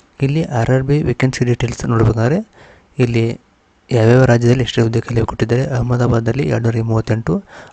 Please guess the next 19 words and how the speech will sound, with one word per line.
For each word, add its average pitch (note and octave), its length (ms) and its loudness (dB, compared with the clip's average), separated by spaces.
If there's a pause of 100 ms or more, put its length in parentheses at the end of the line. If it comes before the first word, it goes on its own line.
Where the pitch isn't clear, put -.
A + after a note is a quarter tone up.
ಅಜ್ಮೀರ್ B2 400 0
ಬೆಂಗಳೂರಲ್ಲಿ B2+ 880 0 (460)
ನಾಲ್ಕುನೂರ A2+ 360 0
ಎಪ್ಪತ್ಮೂರು A#2 340 0
ಅಂತ A2+ 100 -4
ಕೊಟ್ಟಿದ್ದಾರೆ. A2+ 480 -2
ಭೋಪಾಲ್, B2 540 0 (120)
ಭುವನೇಶ್ವರ್, A#2+ 560 0 (120)
ಬಿಸ್ಲಾಪುರ್, B2+ 640 -2 (580)
ಚಂಡೀಗಢ, A#2+ 480 2
ಚೆನ್ನೈ, A#2 460 0
ಗೋರಖ್ಪುರ್, A2+ 520 0
ಹೀಗೆ B2+ 180 0
ಹಲವಾರು A#2+ 320 0
ಕೊಟ್ಟಿದ್ದಾರೆ. A#2 360 -2 (1160)
ಇಲ್ಲಿ C3+ 140 -2
ಎಲ್ಲ B2 140 0
ನೋಡಿದಾಗ, B2+ 440 0 (600)
ಆ, A#2+ 260 2